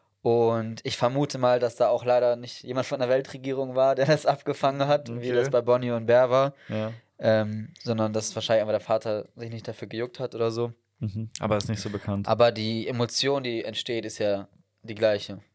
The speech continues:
Speaker 2: Ja, genau, ist eine
Speaker 1: Du hast so die ganze Zeit Hoffnung, dass irgendwie irgendwas ankommt, aber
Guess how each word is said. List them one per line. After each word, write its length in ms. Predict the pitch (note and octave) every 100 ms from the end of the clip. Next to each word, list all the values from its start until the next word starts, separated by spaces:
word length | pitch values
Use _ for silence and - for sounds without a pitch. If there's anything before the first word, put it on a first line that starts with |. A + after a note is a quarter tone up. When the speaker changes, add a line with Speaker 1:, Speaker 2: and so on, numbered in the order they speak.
| _ _ _ -
Speaker 2:
Ja, 200 | C3+ C#3+
genau, 260 | C3 A2+ A2
ist 160 | G2+ A2+
eine 200 | G#2+ G#2+
Speaker 1:
Du 60 |
hast 220 | A#2 G#2
so 160 | G#2+ A2+
die 140 | G#2+
ganze 220 | A2+ A#2+ A#2+
Zeit 140 | A2+
Hoffnung, 440 | B2 - C#3 B2
dass 120 | A2+ -
irgendwie 580 | A#2+ A#2+ A2+ A2+ A2+ - -
irgendwas 280 | B2+ A2 -
ankommt, 560 | B2 C#3+ C#3 C3+ C3
aber 340 | A#2 A2 A2